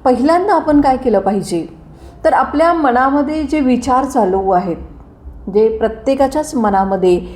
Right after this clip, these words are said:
दिवसभरामध्ये खूप सारे विचार येत असतात, जात असतात. मग आपल्या मनामध्ये कोणते विचार चालू आहेत आणि कोणत्या विचारांमुळं आपल्याला त्रास होतोय, आपण दुःखी होतोय,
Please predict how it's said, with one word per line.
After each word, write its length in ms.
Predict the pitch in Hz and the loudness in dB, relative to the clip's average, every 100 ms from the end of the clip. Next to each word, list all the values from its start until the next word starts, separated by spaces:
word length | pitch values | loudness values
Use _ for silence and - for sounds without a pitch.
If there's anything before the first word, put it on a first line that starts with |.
| - - | -16 -4
दिवसभरामध्ये 960 | 190 226 277 226 233 220 214 220 262 269 - | 0 2 2 0 0 0 0 0 0 -2 -4
खूप 180 | - | -4
सारे 240 | - 302 294 | 0 0 2
विचार 400 | 226 233 240 247 - | 0 2 2 2 0
येत 220 | 196 185 | 0 0
असतात, 320 | 175 - 220 233 214 | -4 -2 -2 0 0
जात 240 | 180 175 | 0 0
असतात. 300 | 165 - 151 - - - - - - - - | -6 -8 -12 -12 -20 -20 -20 -20 -20 -14 -2
मग 320 | 285 330 277 320 - - - - - | 2 4 2 -2 -12 -20 -20 -20 -8
आपल्या 400 | - 262 294 339 | -4 -2 0 2
मनामध्ये 540 | 349 262 247 262 262 294 | 2 2 2 0 -2 -4
कोणते 420 | 285 277 277 359 | 0 2 4 2
विचार 400 | 285 240 254 269 | 0 0 0 0
चालू 300 | 269 233 214 | 2 0 2
आहेत 300 | 202 202 196 - | 0 -2 -4 2
आणि 140 | 277 | 2
कोणत्या 480 | 277 254 233 233 302 | 4 2 4 2 0
विचारांमुळं 1080 | 285 240 226 214 220 233 233 240 240 180 - - | 0 -2 0 2 4 4 4 6 4 2 -2 -6
आपल्याला 340 | 185 214 214 | -4 0 0
त्रास 460 | 214 208 196 202 - | 0 0 0 0 -4
होतोय, 280 | 180 175 156 - - - - - - - - | -8 -8 -10 -12 -20 -20 -20 -20 -20 -20 -6
आपण 320 | 185 226 214 | -4 0 0
दुःखी 380 | 196 196 - 254 | 0 -4 -4 0
होतोय, 400 | 220 190 180 165 | 0 0 -2 -4